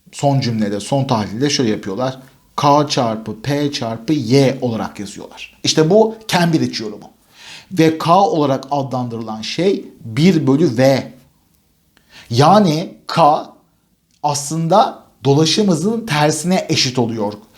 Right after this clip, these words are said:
Marshall'ın K'sı olarak adlandırılıyor bu arada K arkadaşlar. Peki burada niye adlandırılıyor? Yukarıdaki denklemde, klasiklere göre yapılan denklemde para sadece işlem amaçlıyken burada artık K ile beraber,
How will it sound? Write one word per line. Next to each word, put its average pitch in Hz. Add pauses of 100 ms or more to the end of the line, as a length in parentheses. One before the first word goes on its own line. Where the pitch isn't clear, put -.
(120)
Marshall'ın 160
K'sı 151
olarak 143
adlandırılıyor 120
bu 120
arada 117
K 131
arkadaşlar. 98 (480)
Peki 214
burada 240
niye 208
adlandırılıyor? 175 (400)
Yukarıdaki 214
denklemde, 156
klasiklere 175
göre 165
yapılan 131
denklemde 123
para 175
sadece 190
işlem 208
amaçlıyken 143 (600)
burada 196
artık 175
K 180
ile 226
beraber, 113